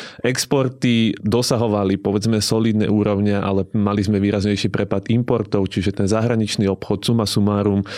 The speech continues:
ťahal tú ekonomiku veľmi výrazne. Čo je naozaj zaujímavé, pretože to Slovensko je silne exportná ekonomika. A vzhľadom na to spomalenie, ktoré sme si už spomenuli, v zahraničí, e, by sme mohli predpokladať, že sa to u nás prejaví výraznejšie,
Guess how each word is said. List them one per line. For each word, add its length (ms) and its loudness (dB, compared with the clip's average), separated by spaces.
ťahal 320 2
tú 100 2
ekonomiku 540 0
veľmi 320 2
výrazne. 560 0
Čo 240 2
je 400 2
naozaj 500 2
zaujímavé, 460 2
pretože 400 -2
to 80 -2
Slovensko 560 0
je 320 2
silne 340 0
exportná 540 -2
ekonomika. 640 -2
A 320 0
vzhľadom 400 0
na 80 0
to 80 -4
spomalenie, 640 0
ktoré 240 -2
sme 240 0
si 80 0
už 160 -2
spomenuli, 480 2
v 80 0
zahraničí, 800 0
e, 160 0
by 160 0
sme 160 2
mohli 240 0
predpokladať, 720 -2
že 0 -
sa 160 -4
to 160 -2
u 80 2
nás 240 0
prejaví 320 0
výraznejšie, 800 0